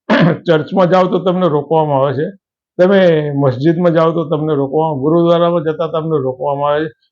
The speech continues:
બૌદ્ધ વિહારમાં જતા તમને, તમને ત્યાં જાઓ તો તમને ક્યારે નીચ છો એવું કહેવામાં આવ્યું છે? કેમ? ત્યાં તો તમને કોઈ નીચ નથી કહેતો, ત્યાં તમને મસ્જિદમાં જાઓ તો તમે રોકવામાં નથી આવતા, તમને ચર્ચમાં જતા રોકવામાં નથી આવતા,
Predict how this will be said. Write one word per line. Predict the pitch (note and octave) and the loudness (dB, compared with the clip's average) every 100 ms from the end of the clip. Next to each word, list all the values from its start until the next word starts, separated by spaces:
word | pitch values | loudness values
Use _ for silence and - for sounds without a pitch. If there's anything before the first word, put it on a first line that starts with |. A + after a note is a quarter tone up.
| - | -2
બૌદ્ધ | E3 F3+ | 0 2
વિહારમાં | D#3 D3 D#3 E3 E3+ | 2 2 2 2 0
જતા | D#3 D#3 D#3+ | 0 -2 -4
તમને, | D3+ D#3 E3+ - _ - | -4 -6 -10 -14 _ -4
તમને | E3+ A#3 | 0 2
ત્યાં | A3+ G#3+ G3+ G#3+ | 2 2 4 4
જાઓ | E3+ F#3+ G3+ | 4 2 2
તો | G3+ | 0
તમને | G#3 G#3+ A3+ | -2 -2 -2
ક્યારે | A3+ - F3+ F3+ G#3 | -2 0 2 2 2
નીચ | D3+ C#3 E3 - F#3+ - | 2 2 0 -4 -8 0
છો | G3 | 4
એવું | F#3+ G3+ | 4 4
કહેવામાં | G#3+ G#3 G#3 A3 | 2 0 2 0
આવ્યું | G#3+ | 0
છે? | G3+ G4+ _ _ _ _ _ _ | 0 -4 _ _ _ _ _ _
કેમ? | C#4+ C4 | -2 -2
ત્યાં | - - C#3+ B2+ | -4 -4 -2 -2
તો | F#3 G3 | -2 0
તમને | G3+ A3+ A3+ | 0 0 0
કોઈ | A#3 A3+ | 2 2
નીચ | A#3 F3+ G3+ F#3+ | 2 0 0 0
નથી | F#3+ F3 D3+ | -2 0 -2
કહેતો, | E3 E3 E3+ | -4 -4 -4
ત્યાં | E3+ E3 E3+ E3 _ _ | -4 -2 -2 -4 _ _
તમને | D#3+ E3+ F3+ | 0 2 2
મસ્જિદમાં | D3 B2 C#3+ F3 F3 | 2 0 2 2 2
જાઓ | D#3+ D#3+ | 0 0
તો | D#3 E3+ | -2 -4
તમે | D#3 | -2
રોકવામાં | C#3 C#3 D3+ D3 C#3+ | -2 -2 -4 -4 -4
નથી | C3 C#3+ | -4 -4
આવતા, | C#3 C#3 C#3 | -4 -2 -2
તમને | C3+ C#3+ D3 C#3 | -2 -4 -4 0
ચર્ચમાં | D#3 D#3+ G3 G#3+ | 0 0 2 2
જતા | F#3+ F#3+ F#3+ | 4 2 0
રોકવામાં | F3+ E3 E3+ D#3+ D3 C#3+ | 0 -2 -4 -4 -4 -2
નથી | C#3+ | -2
આવતા, | C#3+ D3+ E3 | -4 -4 -6